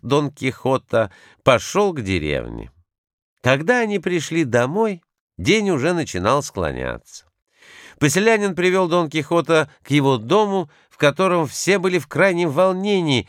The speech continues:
от его продолжительного отсутствия. Мирный судья и цирюльник,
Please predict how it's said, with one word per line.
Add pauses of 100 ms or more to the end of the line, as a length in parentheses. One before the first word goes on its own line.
(120)
от
его
продолжительного
отсутствия. (760)
Мирный
судья
и
цирюльник,